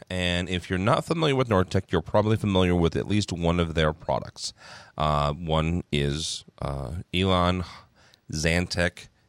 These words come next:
Aton, Soundcraft, Geffen, T V One, Magenta. Stop me if anybody's ever heard of any <laughs> of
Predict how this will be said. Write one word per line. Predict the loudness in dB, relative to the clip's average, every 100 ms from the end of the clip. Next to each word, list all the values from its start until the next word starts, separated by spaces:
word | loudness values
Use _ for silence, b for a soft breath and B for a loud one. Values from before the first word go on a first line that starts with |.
| _ -2
Aton, | -2 -2 -2 2 2 0 -4 b b b
Soundcraft, | -6 -2 0 0 0 0 2 0 -4 -18 b b b b b -8
Geffen, | -2 0 2 2 2 0
T | 0 2
V | 4 4
One, | 4 6 6 6
Magenta. | 4 4 2 2 0
Stop | 2 0
me | 2 0
if |
anybody's | 2 0 2 2 0
ever | -4 -4
heard | 0 2
of | 2
any | 0
<laughs> | -2
of | -10